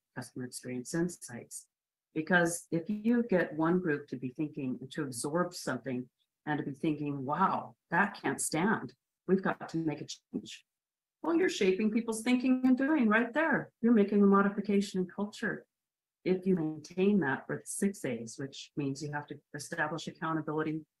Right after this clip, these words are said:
and applauding, <laughs> right? So, uh, if all of these things, uh, actually start with, what do customers see as the opportunities and threats?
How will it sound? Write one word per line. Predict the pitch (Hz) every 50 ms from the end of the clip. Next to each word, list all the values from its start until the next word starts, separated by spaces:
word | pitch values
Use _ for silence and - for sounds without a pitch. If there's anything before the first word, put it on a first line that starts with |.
| _ _ -
and | - 151 151 151
applauding, | 147 - - 156 151 147 147 143 131 131 139 - - _ _ _
<laughs> | - - 185 -
right? | - - - - - - - - - 403 415 - - - _ _ _ _ _ _
So, | - - 214 196 185 185 185 180 185 185 -
uh, | - 180 175 170 170 165 160 160 160 -
if | 196 214 208 214
all | 190 185 190
of | 190 185
these | 170 175 170 170 -
things, | - 185 160 156 156 156 156 156 - - -
uh, | 156 156 151 151 147 147 143 143 139 - -
actually | - 170 190 - - 185 165
start | - - - - - 165 160 165 - - 151
with, | 160 139 135 143 143 - _ _ _ _ _ _ _ _ _ _ -
what | 202 220 214 -
do | 196 185
customers | - - - 190 180 - - 185 147 135 135 - -
see | - 151 143 - -
as | 139 135 139 135 135 -
the | - 151 139 -
opportunities | 135 135 135 131 - - 135 139 139 131 135 135 - -
and | 131 123
threats? | - 151 135 127 117 - - - - - -